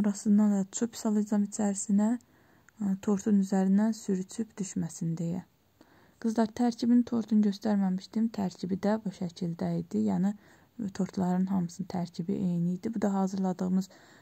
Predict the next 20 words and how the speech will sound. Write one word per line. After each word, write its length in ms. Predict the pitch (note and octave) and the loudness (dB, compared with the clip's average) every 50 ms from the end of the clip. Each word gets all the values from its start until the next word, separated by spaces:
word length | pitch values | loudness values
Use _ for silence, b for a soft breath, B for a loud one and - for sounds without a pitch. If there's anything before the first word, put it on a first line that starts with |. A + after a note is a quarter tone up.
| B B B | B B B
şokolad 520 | - - G3 - - - F#3+ G3 A3 G#3+ | -8 -6 -6 -4 -4 -2 -2 -2 -2 -4
sosudur. 640 | - - - G#3+ G3+ G#3 - G3+ F#3+ - F#3 F#3 F#3+ | -6 -4 -2 -2 -2 -2 -4 -6 -4 -2 -2 -2 -2
Bu 100 | G3+ F#3+ | -2 -6
da 80 | F3 E3 - | -6 -8 -8
karamelimizdir. 880 | - - E3+ E3 E3+ E3+ E3 E3 E3+ E3+ E3 F3 F#3+ G3 - - A3+ | -6 -4 -2 -2 0 -2 -2 -2 -2 -2 -2 -2 -2 -2 -4 -8 -6
Gördünüz, 440 | - G3+ F#3 F3+ F3 - A3+ - - | 0 0 0 0 0 -4 -8 -8 -6
şokolad 360 | - F#3+ F#3+ - G#3 G3+ G3 | -8 -8 -6 -4 -6 -6 -6
sosumuz 480 | - - G3+ F#3+ - - F#3+ F3+ F#3+ - - | -6 -4 -6 -4 -4 -4 -4 -4 -4 -2 -2
necə 220 | G3 F3 - F#3+ | -4 -2 0 0
moşunu 460 | F3 F3 F#3 F3 - - - F#3+ F#3 F3+ | 2 2 2 0 0 -2 -2 -2 0 0
belə 180 | F3+ F3 F#3 F#3 B B B B B B B B B - | 0 0 -2 -2 B B B B B B B B B -2
bərk 200 | G#3 F3+ - - | -2 -2 -2 -6
çıxıb, 420 | - - - - - - G3 - - - | -18 -18 -16 -12 -10 -10 -10 -8 -6 -8
qəşəng 320 | F#3+ - - - E3 E3 | -6 -6 -4 -8 -8 -8
çıxıbdı. 560 | - - - - - E3+ - _ - - F#3+ G#3 A3+ A#3 - B B B B B B B B B B B B B B B B B _ _ _ _ _ _ _ _ _ _ _ _ _ _ _ _ _ _ _ _ _ - | -10 -16 -16 -12 -12 -12 -12 _ -4 -2 0 0 0 -2 -6 B B B B B B B B B B B B B B B B B _ _ _ _ _ _ _ _ _ _ _ _ _ _ _ _ _ _ _ _ _ -6
Tərkibimiz 640 | - A3 G#3+ G#3+ G#3+ - A3+ A3 A3 A3+ A3+ A#3 A#3 - | -2 0 0 0 -2 -2 0 2 4 6 6 4 2 0
də 220 | - A#3 A#3+ A#3+ A#3 - | 0 2 2 2 0 0
damla 280 | G#3+ F#3 F3 F3+ F#3+ G3 | 0 0 0 0 -2 -2
şokolad, 600 | - A3+ G#3+ - - A3+ G#3+ G#3 G#3+ G#3+ - - - | -2 -4 -6 -4 -2 -2 0 0 -2 -4 -6 -12 -8
qoz, 480 | - G#3 G3 G3+ G#3 A3 A#3+ A#3+ A#3 | -2 0 0 2 2 2 2 0 -2